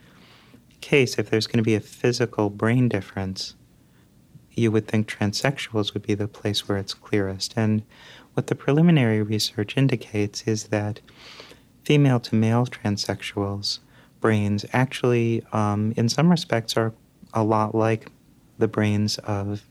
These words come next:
g-, genetic men. Um,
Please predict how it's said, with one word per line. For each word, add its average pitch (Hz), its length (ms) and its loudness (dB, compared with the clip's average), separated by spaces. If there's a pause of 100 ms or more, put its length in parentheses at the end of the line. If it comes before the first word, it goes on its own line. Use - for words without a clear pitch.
g-, - 120 -12 (360)
genetic 104 560 0 (640)
men. 101 360 0 (1000)
Um, 107 440 0